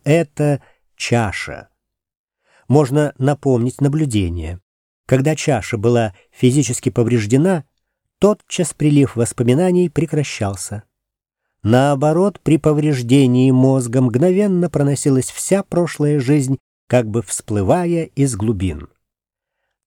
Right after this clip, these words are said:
Так при расширении сознания познаётся сотрудничество центров.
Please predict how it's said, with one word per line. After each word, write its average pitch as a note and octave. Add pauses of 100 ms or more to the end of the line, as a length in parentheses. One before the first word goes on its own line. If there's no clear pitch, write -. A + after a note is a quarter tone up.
Так -
при D#3
расширении D#3+
сознания F#3
познаётся C#3 (160)
сотрудничество C3+
центров. -